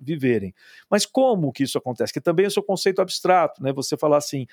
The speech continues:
até porque eu falei de derrubar obstáculos, né? Que tipo de obstáculo é esse? O obstáculo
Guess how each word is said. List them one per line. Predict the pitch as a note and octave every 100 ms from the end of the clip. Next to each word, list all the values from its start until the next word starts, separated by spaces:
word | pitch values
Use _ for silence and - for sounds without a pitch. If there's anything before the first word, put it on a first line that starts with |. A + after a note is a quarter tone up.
| - - -
até | A2+ - B2+
porque | - - D#3+
eu |
falei | - C3 E3
de | B2+
derrubar | - C#3
obstáculos, | C3 - C#3+ D#3+ - A2+
né? | A#2+ D3
Que | - G#3
tipo | - - D3
de | D#3+
obstáculo | C#3 - C#3 D3 - B2
é | A#2
esse? | A2 - - - - - D3
O | D#3+
obstáculo | F3+ - A3 A3+